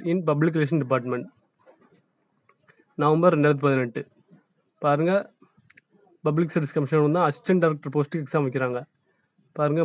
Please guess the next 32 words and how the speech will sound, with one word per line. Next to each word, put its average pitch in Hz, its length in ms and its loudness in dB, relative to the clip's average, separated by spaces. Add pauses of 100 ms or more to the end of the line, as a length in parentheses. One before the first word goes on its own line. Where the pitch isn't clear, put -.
மொத்தம் 143 240 0
பத்து 139 220 -2
போஸ்ட்டு. 151 320 0 (640)
எஜுகேஷன் 160 480 0
குவாலிஃபிகேஷன் 151 440 2
பாருங்க, 135 220 0 (100)
ஜேர்னலிசம், 151 460 2
மாஸ் 147 220 0
கம்யூனிகேஷன் 143 420 2
முடிச்சு 131 240 -2 (180)
டிகிரி 156 240 2
முடிச்சிருக்கணும். 123 500 -6 (1900)
சரி, 156 160 -4 (160)
அடுத்து 160 220 0 (120)
ஏ 165 120 6
பி 185 100 6
ஆர் 170 100 6
ஓக்கான 160 320 4
நோட்டிஃபிகேஷன் 151 440 0
பார்ப்போமா? 151 320 0 (560)
இதோ 156 200 4
பாருங்க 160 260 2
இங்கிலீஷ் 156 280 0
வெர்ஷனு. 143 320 0 (520)
பாருங்க 151 260 -2 (180)
சத்தீஸ்கர் 160 420 -2
பப்ளிக் 147 240 -2
சர்வீஸ் 147 220 -4
கமிஷன் 151 280 -2
notified 151 400 0 (140)
recruitment 147 480 -4
for 139 100 0